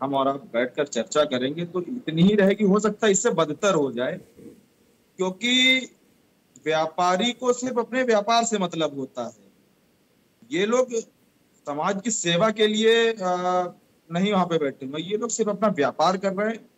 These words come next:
और व्यापारी का कोई और धर्म नहीं होता है।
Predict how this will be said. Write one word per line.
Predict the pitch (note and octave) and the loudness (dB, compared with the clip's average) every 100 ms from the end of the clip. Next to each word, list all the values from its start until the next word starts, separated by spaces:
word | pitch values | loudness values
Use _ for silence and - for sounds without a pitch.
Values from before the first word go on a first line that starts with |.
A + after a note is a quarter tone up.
| _ - | _ -6
और | E3 E3 | -4 2
व्यापारी | D#3+ D#3+ E3+ F#3 A3 | 2 2 2 2 0
का | A3 G#3+ | 2 0
कोई | G#3 G#3+ | 2 2
और | G3 F#3+ E3+ | 4 2 0
धर्म | D#3+ D3 | -8 -6
नहीं | C3+ B2 | -8 -8
होता | A#2+ B2+ | -10 -8
है। | A#2 | -8